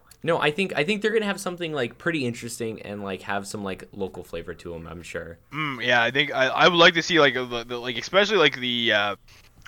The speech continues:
Speaker 2: I don't know, a little bit of the, like, the outlier Chinese teams. Like, I'm sure they're still all massive cities, but as far as, like, being globally recognized, um, in, like, an esports scene, I do hope they draw for some, like, some, like, local,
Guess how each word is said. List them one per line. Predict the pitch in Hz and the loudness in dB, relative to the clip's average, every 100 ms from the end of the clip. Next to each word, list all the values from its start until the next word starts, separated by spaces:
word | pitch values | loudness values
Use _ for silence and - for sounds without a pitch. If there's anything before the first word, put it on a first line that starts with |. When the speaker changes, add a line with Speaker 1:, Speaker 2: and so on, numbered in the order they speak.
| - | 0
Speaker 2:
I | |
don't | 139 | 2
know, | 127 | 4
a | 127 | 2
little | 131 127 | 2 2
bit | 139 147 | 4 4
of | |
the, | 131 | 4
like, | 117 113 | 0 0
the | 110 | -2
outlier | 107 117 113 117 113 113 | -2 0 2 2 2 -2
Chinese | - 123 123 120 | -2 -2 -2 -6
teams. | 143 147 | -8 -2
Like, | 156 | 0
I'm | 175 | 4
sure | 220 202 | 6 8
they're | 165 | 6
still | - 170 | 6 6
all | 135 135 | 8 6
massive | 120 107 107 110 | 6 2 2 -2
cities, | - 98 113 175 - - - | -8 -6 -4 -6 -12 -20 0
but | - 143 | 6 8
as | 135 127 - | 8 4 6
far | 143 143 | 8 10
as, | 139 | 8
like, | 127 - 143 131 | 4 0 -6 -2
being | 131 107 | -2 -4
globally | - 107 117 135 139 | -10 -2 0 2 2
recognized, | 135 135 147 139 175 - - - - | 4 4 6 6 6 0 -18 -12 4
um, | 120 117 | 6 6
in, | 120 117 | 2 -4
like, | 107 | -2
an | 107 | -2
esports | 123 - 156 151 | -4 -2 -2 -2
scene, | 170 175 208 - - - - | -4 -6 -8 -14 -20 -16 0
I | 143 | 2
do | 151 143 | 4 6
hope | 139 | 6
they | 131 123 | 6 4
draw | 117 123 110 | 2 4 4
for | 113 120 107 101 | 4 -2 -4 -4
some, | - 110 | -4 -2
like, | 101 - | -4 -4
some, | - 113 | -8 -6
like, | 104 101 | -4 -6
local, | - 110 110 104 101 | -4 -4 -4 -6 -8